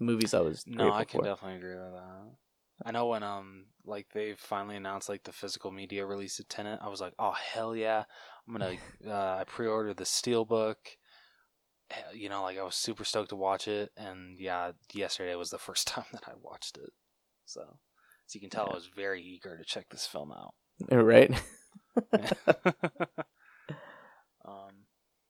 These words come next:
Speaker 2: all right, uh, next up, we have effects. And this one scored pretty, pretty well. Um, collectively, we gave effects eighty-nine point five.
Speaker 1: Okay.
Speaker 2: So,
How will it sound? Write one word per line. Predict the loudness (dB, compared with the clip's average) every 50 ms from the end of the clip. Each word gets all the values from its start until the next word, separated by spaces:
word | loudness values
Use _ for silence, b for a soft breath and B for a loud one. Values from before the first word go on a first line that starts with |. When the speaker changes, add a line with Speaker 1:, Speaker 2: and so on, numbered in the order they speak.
| _ _ _ _ _ _ -20 -20 _ _ _ -20 _ _ _ _ _ _ _ _
Speaker 2:
all | 0
right, | 2 2 2 0 0
uh, | 0 0 0 0 -2
next | -4 -4 -2 -4 -2 -2 -4 -4 -4 -2
up, | 2 2 2 2 2 0 -6
we | -6 -2
have | 0 0 0 0
effects. | -4 -12 -12 -10 6 8 8 8 8 2 -8 _ -2 -2 0 0 -2 -4 -8 -12 _ _ _ -20 -20 -20 _ _ _ _ _ _ _ _
And | -4 -2 0 0 0 0 -2 -2 -4 -6 -8 -8
this | -6 -4 -4 -2 -2 -4 -6 -6
one | -8 -8 -8 -8 -8 -6
scored | -8 -8 -6 -4 -4 -2 -2 -2 -4 -8 _
pretty, | -16 -14 -8 -6 -6 -6 -4 -6 -8 -10 -12
pretty | -10 -8 -6 -6 -6 -6
well. | -6 -4 -4 -4 -2 -4 -4 -6 -10 -14 _ _ _ _ _ _ -10
Um, | -8 -6 -6 -6 -6 -8 -10 -12 -12
collectively, | -4 2 4 4 4 4 4 0 0 0 2 2 2 2 4 2 0 -2 -6 -6
we | -6 -4
gave | -2 -2 -2 -2
effects | -4 -8 -2 2 2 2 2 0 -4 -6 -6 _ -6
eighty-nine | -6 -4 -4 -4 -2 0 0 0 0 0 0 -2
point | -4 -4 -4 -4 -4 -4 -8
five. | -10 -8 -8 -8 -10 -12 -18 -20 -20 -20 -20 _ _ _ _ _ _ _ _ _ _ _ _ _ _ _ _ _ 6 6
Speaker 1:
Okay. | 8 12 12 10 10 8 -2 _ _ _ _ _ _ _ _ _ _ _ _ _ _ _ _
Speaker 2:
So, | -16 -12 -12 -12 -12 -12